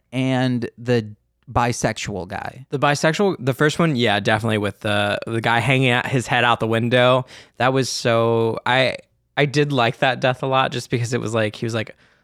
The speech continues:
Speaker 2: looking up to the moon and the stars, and he's like, "Oh, this is beautiful." And then, like, "Oh, there's a masked man cutting
Speaker 1: Yeah.
Speaker 2: my throat."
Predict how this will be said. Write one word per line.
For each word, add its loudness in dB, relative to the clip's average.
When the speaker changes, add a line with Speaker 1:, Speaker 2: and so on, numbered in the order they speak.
Speaker 2:
looking -2
up -4
to -16
the -10
moon -2
and -6
the -8
stars, -2
and -2
he's -4
like, -4
"Oh, 2
this 0
is -6
beautiful." 0
And -4
then, -2
like, -6
"Oh, 4
there's 0
a 0
masked -4
man -4
cutting 2
Speaker 1:
Yeah. 2
Speaker 2:
my -2
throat." -6